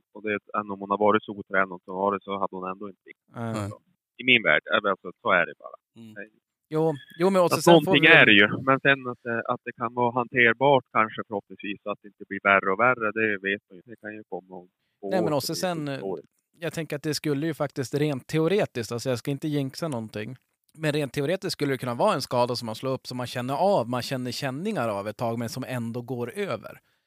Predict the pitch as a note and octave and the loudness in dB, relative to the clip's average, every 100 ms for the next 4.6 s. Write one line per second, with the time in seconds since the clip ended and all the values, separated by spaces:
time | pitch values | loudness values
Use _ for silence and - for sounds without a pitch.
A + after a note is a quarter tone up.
0 | _ C#3+ C3+ - D#3+ C3+ A#2 A#2+ B2 C3 | _ -8 -6 -2 -2 -2 -4 0 6 8
1 | C3+ D3 D3 B2+ B2+ - F3 D3+ A#2+ - | 8 6 -2 -4 -4 -4 -4 -4 -6 -6
2 | B2 A#2 A#2 C3 D#3+ C#3 - - _ A#2 | -6 -6 -4 -6 -6 -10 -12 -16 _ 2
3 | C#3 D3 C3+ B2 B2+ C3 - D3 E3+ - | 6 6 8 8 8 6 6 6 6 4
4 | _ A#2+ - - B2+ A2+ | _ -2 0 2 2 2